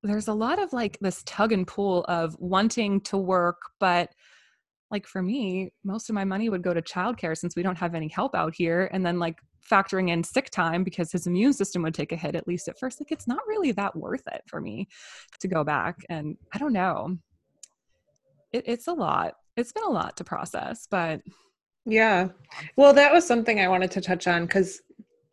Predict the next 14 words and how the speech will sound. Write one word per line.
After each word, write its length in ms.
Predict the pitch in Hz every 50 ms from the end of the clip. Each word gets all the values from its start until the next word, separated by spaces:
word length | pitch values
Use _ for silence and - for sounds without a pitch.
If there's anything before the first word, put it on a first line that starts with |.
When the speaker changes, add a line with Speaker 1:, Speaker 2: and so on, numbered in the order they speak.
| _ _ _ _ _ _ - - -
Speaker 2:
like, 200 | 202 208 202 202
you 180 | 220 220 226 220
did 360 | - - 220 220 226 208 202
your 140 | 202 190 170
F 220 | 180 180 175 - 190
N 140 | 185 185 180
T 120 | - 202
P 800 | 190 - - 190 185 180 175 175 175 175 175 175 170 170 175 175 - - - - - _ _ _ _ _ -
and 840 | 185 185 180 170 170 170 170 170 170 165 165 165 165 160 165 165 143 - -
you've 220 | 202 196 190 180 -
been 160 | 180 175 170
building 400 | - 180 170 175 170 175 160 160
this 180 | 160 165 - -
business 1000 | - 302 359 359 285 190 165 160 156 156 165 170 170 - - - - - -